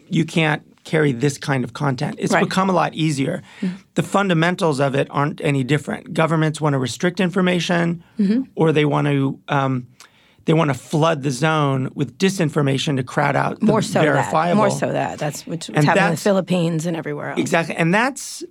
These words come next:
Speaker 1: I mean, I think that's where they have the tools that
Speaker 2: Mm-hmm.
Speaker 1: they did, didn't quite have in the past.
Speaker 2: Right, that they create noise and anger and different, a different narrative, a different narrative
Speaker 1: Yeah.
Speaker 2: which is going on,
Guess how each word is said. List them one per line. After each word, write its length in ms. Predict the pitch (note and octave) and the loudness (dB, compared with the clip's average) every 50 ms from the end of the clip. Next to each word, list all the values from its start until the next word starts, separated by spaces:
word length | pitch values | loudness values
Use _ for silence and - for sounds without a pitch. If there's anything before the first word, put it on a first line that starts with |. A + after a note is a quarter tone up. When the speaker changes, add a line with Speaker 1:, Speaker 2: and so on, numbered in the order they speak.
| _ _ _ - - | _ _ _ -2 0
Speaker 1:
I 40 | |
mean, 100 | E3+ F3+ | 2 2
I 60 | F#3 F3+ | 2 0
think 200 | - F#3+ F3+ - | 0 -2 0 2
that's 220 | F#3 F3+ F3+ - | 0 0 0 0
where 80 | F#3+ F3+ | 0 2
they 120 | D#3+ D#3 C#3+ | 2 2 2
have 300 | C#3 C#3+ D3 C#3 B2 B2+ | 2 2 0 0 -2 -4
the 80 | C#3 | -6
tools 540 | C3 - - D3+ C#3+ B2+ B2+ C3 B2 - - | -6 -2 0 0 0 0 0 -2 -6 -8 -4
that 160 | - - G3 F#3+ | 0 2 2 2
Speaker 2:
Mm-hmm. 180 | G#3 F3+ D#3+ | 2 0 0
Speaker 1:
they 120 | - D#3 D3 | 0 0 0
did, 420 | C3 D#3 - - - - - - - | 2 0 -2 -2 -6 -14 -14 -2 0
didn't 240 | F#3+ F3+ F#3 - | 2 4 4 2
quite 280 | - - - D#3 D3 C#3+ | 0 0 0 0 2 2
have 240 | B2+ B2+ C3 B2+ C3+ | 0 0 -2 -2 -2
in 80 | - E3 | -4 -6
the 60 | - | -6
past. 240 | - D3+ - - - A3 | -6 -8 -8 -2 0 2
Speaker 2:
Right, 200 | G#3 D#3 C3+ - | 2 2 0 -2
that 100 | F3+ E3+ | -6 -4
they 100 | - C3 | -4 -4
create 440 | - - - F#3 E3 D3+ D3+ - - | -6 -4 -2 -2 -2 -2 -2 -6 -8
noise 500 | A#3 F#3 F3+ F3 E3 D3+ C#3 C#3+ C3+ - | -2 0 2 2 4 2 0 -2 -4 -6
and 300 | D#3 D3 C#3 - - - - | -6 -8 -8 -8 -10 -8 -6
anger 400 | F3+ D#3+ D3+ D3+ - D3 D3 D3 | -6 -4 -4 -4 -6 -6 -6 -6
and 240 | - D#3+ - D#3+ | -4 -2 -2 -2
different, 340 | D#3+ G3+ - - - D#3+ D#3 | -2 -2 -4 -2 0 0 2
a 40 | F3+ | 2
different 320 | G3 G#3 F#3+ G#3+ F3+ F#3 | 0 0 0 0 0 0
narrative, 500 | F3 F3 E3 D#3 C3+ C3+ C#3 - - F3 | 0 0 0 0 -2 -2 -4 -6 -8 -6
a 80 | - F3+ | -4 0
different 280 | F#3+ G#3 - F3+ D#3 B2+ | 0 2 2 2 2 2
narrative 320 | D3+ A#3 A#3+ - - - | 2 0 0 0 0 -2
Speaker 1:
Yeah. 60 | G#2+ - | -2 -4
Speaker 2:
which 120 | E3 - | -4 -4
is 100 | D#3+ E3 | -6 -4
going 260 | E3+ D#3 C#3+ C#3+ C#3 C#3+ | -2 -2 -2 0 -2 -2
on, 260 | C#3 - A#2+ - - | -4 -4 -4 -6 -8